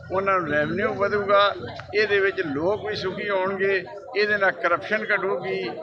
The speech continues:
ਇਹਦੇ ਨਾਲ ਜਿਹੜੀ ਆ ਉਹ ਜਿਹੜੀ ਮਹਿੰਗਾਈ ਘਟੂਗੀ, ਲੋਕ ਸੁੱਖ ਦਾ ਸਾਹ ਲੈਣਗੇ।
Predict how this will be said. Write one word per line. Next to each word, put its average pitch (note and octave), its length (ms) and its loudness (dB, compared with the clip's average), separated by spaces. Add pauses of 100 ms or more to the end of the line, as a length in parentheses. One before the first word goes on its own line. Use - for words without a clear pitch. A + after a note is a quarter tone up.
(220)
ਇਹਦੇ G#3 260 2
ਨਾਲ G3+ 160 4
ਜਿਹੜੀ F#3+ 340 0
ਆ F#3 120 6 (360)
ਉਹ E3+ 200 -4
ਜਿਹੜੀ D#3 320 -6
ਮਹਿੰਗਾਈ D#3+ 520 0 (120)
ਘਟੂਗੀ, F#3 580 -2 (280)
ਲੋਕ F3+ 360 -2
ਸੁੱਖ D#3+ 280 -4
ਦਾ G3 160 4
ਸਾਹ F#3+ 280 2
ਲੈਣਗੇ। F#3 520 0